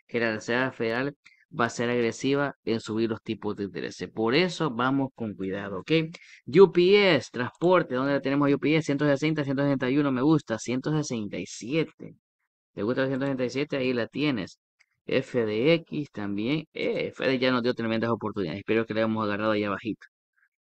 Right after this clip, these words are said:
Que la hayamos agarrado a partir de los ciento cuarenta y cinco, por lo menos ahí, ¿ok? Union Pacific también nos dio tremendas oportunidades. Vamos a ver dónde la tenemos hasta el momento.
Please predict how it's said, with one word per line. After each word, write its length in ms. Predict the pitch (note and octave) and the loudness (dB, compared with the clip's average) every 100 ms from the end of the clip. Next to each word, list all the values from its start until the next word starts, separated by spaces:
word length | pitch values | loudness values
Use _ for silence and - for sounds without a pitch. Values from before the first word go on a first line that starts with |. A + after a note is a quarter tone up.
| _ | _
Que 60 | G#2+ | 2
la 80 | A2 | 4
hayamos 240 | A#2+ A#2+ | 4 2
agarrado 240 | A2+ A2+ A2+ | 0 0 0
a 60 | |
partir 400 | A2+ G#2 A#2+ A#2 | -2 -2 0 0
de 140 | G#2+ G#2+ | 0 -2
los 380 | G#2 G#2 G#2 G#2 | -2 0 -2 -4
ciento 300 | A2 A2 A#2 | -4 -2 -2
cuarenta 320 | G#2+ G2+ F2+ | -2 -4 -6
y 60 | |
cinco, 420 | G2 C3+ B2+ - - | -6 -2 0 -2 -8
por 140 | F#2+ | -6
lo 100 | F#2 | -4
menos 440 | A2 B2+ G#2 D#2+ F2 | -2 -2 -2 -6 -8
ahí, 220 | F2+ F#2 | -8 -8
¿ok? 180 | E2+ C3 D#3 D#3 _ _ _ _ | -4 0 0 0 _ _ _ _
Union 400 | G2+ G#2+ C3+ C#3 | -4 0 2 2
Pacific 680 | B2+ G#2 - E3 E3+ A#2 G2+ | -2 -6 -2 0 0 -4 -6
también 640 | - F#2+ G2+ A#2+ D3 C#4 - _ _ _ _ - | -8 -6 -4 -2 -2 -4 -10 _ _ _ _ -8
nos 180 | G#2+ | -2
dio 140 | G#2+ A#2+ | 0 0
tremendas 440 | G#2+ A2 A#2 A2 | -2 -4 -4 -6
oportunidades. 640 | G#2 G2+ G2 F#2+ G#2+ D3 B2+ | -8 -8 -8 -6 -4 -4 -4
Vamos 160 | A2 | -4
a 60 | A2 | -4
ver 80 | A2 | -2
dónde 180 | G#2+ G2+ | -2 -4
la 80 | |
tenemos 400 | G2+ A2 C#3 C#3+ | -4 -2 0 -2
hasta 180 | B2 - | -4 -8
el 80 | G#2 | -6
momento. 480 | G#2+ B2 D3 F#3 | -2 0 0 -2